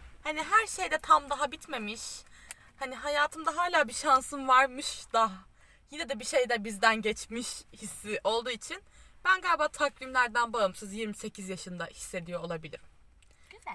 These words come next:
Speaker 1: Ama
Speaker 2: hala genç.
Speaker 1: benim fix kalmak istediğim yaş otuz beş olabilir. Yani ben o şeyi isterim.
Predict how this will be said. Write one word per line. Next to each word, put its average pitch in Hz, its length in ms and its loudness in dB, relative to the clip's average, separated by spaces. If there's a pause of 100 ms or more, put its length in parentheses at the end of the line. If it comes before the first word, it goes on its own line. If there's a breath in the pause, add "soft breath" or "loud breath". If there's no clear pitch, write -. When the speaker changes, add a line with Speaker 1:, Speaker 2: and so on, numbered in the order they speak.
(120)
Speaker 1:
Ama - 100 2
Speaker 2:
hala 220 220 2
genç. 208 300 -10
Speaker 1:
benim 403 220 -4
fix - 360 -10
kalmak 302 340 0
istediğim 247 320 -10
yaş 240 140 -6
otuz 220 300 -8
beş 208 180 -6
olabilir. 180 380 -4
Yani 214 240 0
ben 220 140 -4
o 226 160 -2 (560 soft breath)
şeyi 220 340 -4
isterim. 180 580 -4